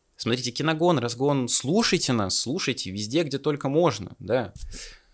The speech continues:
Вот. И всем спасибо, что были со мной. Спасибо мне, что я был с вами. <laughs>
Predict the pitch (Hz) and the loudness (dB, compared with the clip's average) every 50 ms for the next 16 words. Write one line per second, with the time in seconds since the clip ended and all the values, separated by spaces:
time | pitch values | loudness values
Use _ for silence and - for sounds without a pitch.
0 | _ _ 98 95 98 90 - - - - 117 143 175 196 190 185 180 180 175 170 | _ _ -6 -4 -4 -4 -4 -6 -10 -8 -8 -6 -6 -8 -8 -8 -8 -6 -6 -6
1 | 160 160 - - - _ _ _ _ _ _ _ _ _ - - - 156 185 - | -6 -8 -10 -16 -20 _ _ _ _ _ _ _ _ _ 0 2 4 6 4 4
2 | - - 170 - - - - - 156 131 117 107 - _ - - - 107 95 120 | 4 4 2 2 0 0 0 0 -2 -2 -2 -8 -12 _ -8 -6 -6 -4 -4 -2
3 | 139 147 143 - - 123 117 120 131 151 156 165 170 160 _ _ _ _ _ _ | 0 2 2 2 0 0 -2 -4 -6 -6 -8 -10 -12 -16 _ _ _ _ _ _
4 | _ _ _ _ - - - 113 - - 123 117 117 117 127 127 - - 113 101 | _ _ _ _ -8 -6 -2 0 0 2 4 2 2 2 0 0 0 0 -2 -2
5 | 107 104 - - - 131 147 139 127 120 107 - | 0 -2 0 2 2 0 0 0 -4 -6 -2 -2